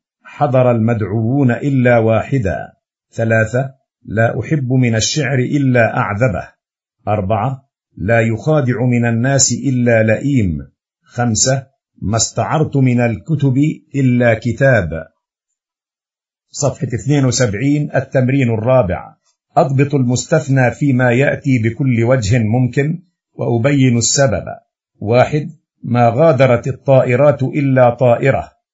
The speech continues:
اثنان: "ما دعوت من أحد إلا الله". ثلاثة: "لا يكون مع المستعجل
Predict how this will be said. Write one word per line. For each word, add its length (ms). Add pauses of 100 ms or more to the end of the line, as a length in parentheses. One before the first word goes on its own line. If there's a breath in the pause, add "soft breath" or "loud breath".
(300)
اثنان: 600 (300)
"ما 240
دعوت 460
من 280
أحد 340
إلا 480
الله". 440 (500)
ثلاثة: 580 (360)
"لا 200
يكون 540
مع 200
المستعجل 840